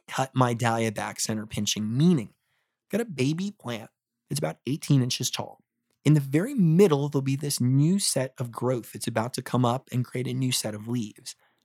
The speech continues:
I would go right below that and cut it. Now, what would that do? That's gonna, again, signal the plant, "Ah, I gotta make more plants." So it's gonna start to produce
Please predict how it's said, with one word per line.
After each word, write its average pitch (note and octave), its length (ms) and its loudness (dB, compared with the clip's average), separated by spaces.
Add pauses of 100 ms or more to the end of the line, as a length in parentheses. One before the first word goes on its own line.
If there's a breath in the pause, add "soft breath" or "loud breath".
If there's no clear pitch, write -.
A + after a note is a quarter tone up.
I C3 80 4
would F3+ 160 2
go D3 160 4
right A#2 320 -4
below C#3 520 4
that G2 360 -10
and A2+ 200 -4
cut - 220 2
it. - 120 -12 (720)
Now, G2+ 80 -2
what D3+ 160 0
would A3 120 -4
that E3+ 200 0
do? D3+ 140 -2 (460)
That's - 120 -20
gonna, F#3 140 0
again, C3 500 0
signal C3+ 340 2
the C3+ 120 -2
plant, C3 380 -2 (140)
"Ah, F4+ 460 0 (160)
I D#3 60 -2
gotta F3 140 -2
make F#3+ 180 -4
more A3 340 6
plants." A3 480 -4 (420)
So - 60 -20
it's D#3 100 -6
gonna F3+ 200 -2
start C#3 280 0
to - 100 -8
produce C#3 680 -4